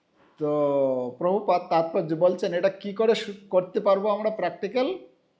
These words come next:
এটা প্র্যাকটিক্যাল করতে পারবো আমরা পুঁথিগত বিদ্যায়,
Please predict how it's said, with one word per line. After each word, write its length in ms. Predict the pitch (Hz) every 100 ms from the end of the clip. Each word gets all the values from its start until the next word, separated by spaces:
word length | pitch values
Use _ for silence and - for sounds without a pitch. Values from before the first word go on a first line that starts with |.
| _ _ _ _ _ -
এটা 100 | 160
প্র্যাকটিক্যাল 560 | 160 165 - 185 190 185
করতে 420 | 175 - _ 175
পারবো 540 | 180 185 226 247 -
আমরা 260 | 160 160 175
পুঁথিগত 540 | 170 190 247 262 359
বিদ্যায়, 720 | 220 180 170 156 180 147 160